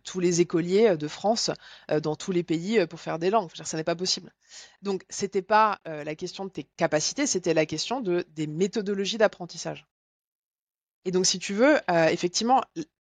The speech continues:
les croyances, euh, bloquantes, souvent, on en trouve la racine dans le, l'enfance et l'adolescence, parce que c'est à partir de nos expériences de vie qu'elles se forment. Par exemple aussi,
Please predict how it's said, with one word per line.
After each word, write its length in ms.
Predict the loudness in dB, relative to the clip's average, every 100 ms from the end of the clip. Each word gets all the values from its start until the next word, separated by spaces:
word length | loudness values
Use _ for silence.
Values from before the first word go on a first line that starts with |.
| _ _
les 180 | 0 0
croyances, 640 | 2 2 2 0 -2 -6 -8 -10 -12
euh, 220 | -10 -10
bloquantes, 540 | -4 -2 0 0 -2 -6 -12
souvent, 520 | -10 -4 0 0 0
on 160 | -6 -6
en 100 | -6
trouve 340 | -6 -6 -4
la 120 | -4
racine 560 | -4 -2 -2 0 0 -2 _ _ _ _ _ -2
dans 300 | 0 0 -4
le, 240 | -6 -6
l'enfance 380 | -4 -4 -2 -2
et 40 | -2
l'adolescence, 720 | -2 -2 -4 0 0 -2 -8 _ _ _ _ _
parce 280 | -4 -4 -6
que 120 | -6
c'est 160 | 0 0
à 100 | 2
partir 540 | 0 -4 -6 -4 -4
de 120 | -6
nos 120 | -6
expériences 500 | -2 -2 0 -2 -2
de 80 | -4
vie 140 | -8 -4
qu'elles 160 | -6
se 160 | -6 -10
forment. 440 | -2 0 0 -4 -14 _ _ _ _ _ _ _ _ _ _ _ -4
Par 140 | -2
exemple 340 | -2 -2 -4
aussi, 360 | -6 -4 -2 -4